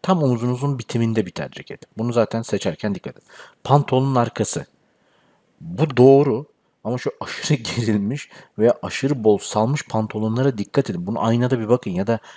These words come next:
kız arkadaşınız, anneniz, babanızla gidin ceket almaya, şey, pantolon almaya. Ve ceket tabii ki aşırı bol olmayacak,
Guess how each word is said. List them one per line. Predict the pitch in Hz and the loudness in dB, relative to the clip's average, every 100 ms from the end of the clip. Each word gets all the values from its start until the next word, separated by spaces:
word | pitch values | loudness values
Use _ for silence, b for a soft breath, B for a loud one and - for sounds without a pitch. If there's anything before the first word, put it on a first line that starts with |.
| B | B
kız | - - | -2 2
arkadaşınız, | 117 - 110 - 123 120 | 2 0 -6 -4 -2 0
anneniz, | 98 110 113 | 0 -2 -2
babanızla | 98 107 117 107 | -2 0 2 2
gidin | 80 76 | 0 -6
ceket | - - 151 - | -14 -14 -14 -14
almaya, | 135 135 139 - | -14 -18 -18 -12
şey, | - | -10
pantolon | - 165 - 143 135 | -6 -6 -6 -12 -14
almaya. | 123 135 - B B B 98 | -18 -20 -20 B B B 0
Ve | 139 | 4
ceket | 135 - 147 - - b b _ | 4 2 -4 -6 -20 b b _
tabii | - 117 110 | -4 -4 -4
ki | - | -4
aşırı | 80 - 80 | -6 -8 -12
bol | 65 76 | -10 -6
olmayacak, | 107 120 120 120 123 | -4 -2 -2 -2 -4